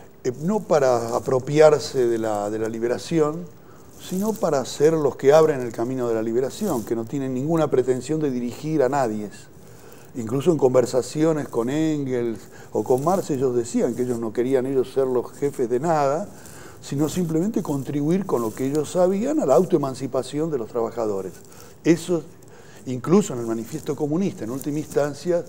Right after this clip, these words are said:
cuando ellos diferencian a los comunistas de la masa de oprimidos y explotados, están definiendo una vanguardia, pero de, son muy cuidadosos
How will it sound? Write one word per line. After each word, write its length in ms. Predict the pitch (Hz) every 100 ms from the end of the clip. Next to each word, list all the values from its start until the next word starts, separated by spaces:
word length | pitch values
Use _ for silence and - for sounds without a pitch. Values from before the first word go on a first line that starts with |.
| - - -
cuando 200 | 117 123
ellos 200 | 156 123
diferencian 580 | 131 120 151 170 156 131
a 20 |
los 120 | 120
comunistas 840 | 120 120 127 165 156 - 107 - - - -
de 100 | 120
la 140 | 113 117
masa 440 | 147 147 - 120
de 240 | 113 107
oprimidos 580 | 110 110 120 156 139 123
y 40 | 101
explotados, 800 | - 120 120 156 127 156 175 - - - - -
están 280 | - 120 143
definiendo 440 | 160 143 131 139
una 120 | 127
vanguardia, 600 | 139 143 165 170 143 165 151
pero 200 | 135 120
de, 140 | 123 - -
son 260 | - 143
muy 140 | 170 208
cuidadosos 840 | - 170 156 165 170 - 147 143